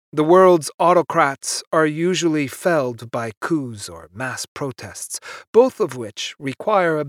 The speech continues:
baseline of political organization. But large-scale political organization could prove impossible in societies watched by pervasive automated surveillance.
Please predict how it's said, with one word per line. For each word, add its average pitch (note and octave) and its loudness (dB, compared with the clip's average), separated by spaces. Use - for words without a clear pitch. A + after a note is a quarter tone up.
baseline D#3 -2
of B2+ -12
political C3+ -6
organization. A#2+ -8
But F3+ -4
large-scale G3 2
political F#3 0
organization D#3 0
could D#3+ -6
prove F3+ -4
impossible D3 -6
in B2+ -12
societies C3 0
watched A#2 -6
by F#2 -10
pervasive B2+ -10
automated A#2+ -6
surveillance. G2+ -14